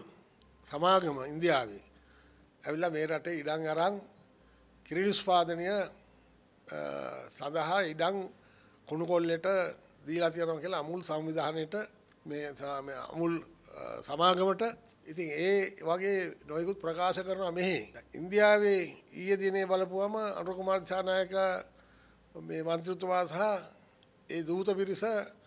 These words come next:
අමුල් සමාගමේ ඒ ගොවි ස-, මේ ස-, මේ ස-, මේ අමුල් සමාගමේ කිරි කරුමාන්ත ශාලා සහ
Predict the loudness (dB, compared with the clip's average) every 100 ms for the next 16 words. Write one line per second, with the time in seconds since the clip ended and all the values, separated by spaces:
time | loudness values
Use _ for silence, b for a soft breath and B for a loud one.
0 | -12 -8 -4 2 4 2 -2 -14 -20 -20
1 | -8 0 4 4 4 2 0 0 -4 -10
2 | -8 -2 0 0 -2 -2 -6 -6 -8 -10
3 | -10 -10 -10 -8 -10 -12 -14 -10 -8 -4
4 | 0 2 2 0 -4 -4 -6 -10 -16 b
5 | b b -8 -2 2 0 -2 -12 -20 _
6 | -8 0 4 6 6 2 -2 0 0 -2
7 | -2